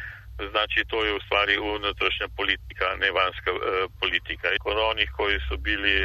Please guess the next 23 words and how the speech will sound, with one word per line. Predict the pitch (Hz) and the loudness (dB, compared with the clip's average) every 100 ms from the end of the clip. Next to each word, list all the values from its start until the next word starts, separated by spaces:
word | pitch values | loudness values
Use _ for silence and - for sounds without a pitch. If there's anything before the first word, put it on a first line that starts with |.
| - - - | -2 -6 -6
bi-, | 110 113 - | -4 -4 -2
bliže | 123 110 104 - | 0 4 2 0
premijeru, | - 98 101 113 120 117 - - - - | -4 -2 2 4 4 0 -6 -8 -8 -4
to | 117 - | -4 -2
su | - | -4
bili | 110 110 107 104 110 | 0 0 0 -2 -2
ljudi | 135 135 123 113 | -2 0 0 0
koji | - 113 - | 0 0 -2
su | 117 104 | -8 -6
bili | 110 110 101 - - - - - - - 107 117 | -4 -2 -2 -4 -8 -10 -12 -14 -14 -16 -12 -2
možda | 123 117 110 | -2 -2 -2
malo | 110 110 110 117 | 0 2 2 -2
ekonomisti | - 120 113 113 110 107 - 113 110 | -2 -2 -2 -4 -6 -8 -6 -2 -2
ili | 107 104 - | -4 -8 -2
pravnici, | 107 104 107 107 - 110 110 - - - - | 0 2 -2 -4 -6 -2 -2 -2 -8 -8 -4
ali | 104 104 | -2 0
svakako | 127 110 110 104 | 0 0 -4 -10
ljudi | 104 110 107 104 | -8 -4 -2 -2
koji | 107 | -4
su | - 98 | -6 -2
veoma | 98 98 | 0 0
dobro | 95 95 92 92 | -2 -2 -2 -6
poznavali | - 92 98 98 95 92 | -6 -6 0 2 2 -2